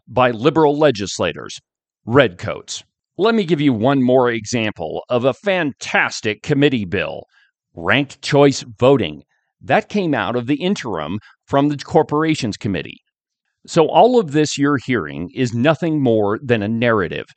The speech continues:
and it's not a true one either, and you shouldn't pay any more attention to it.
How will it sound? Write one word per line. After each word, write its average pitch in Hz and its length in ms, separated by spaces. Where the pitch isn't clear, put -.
and 110 100
it's 113 200
not 135 180
a 95 80
true 156 300
one 90 320
either, 104 440
and 98 120
you 95 120
shouldn't 139 340
pay 101 220
any 113 180
more 127 280
attention 107 560
to 117 180
it. 76 240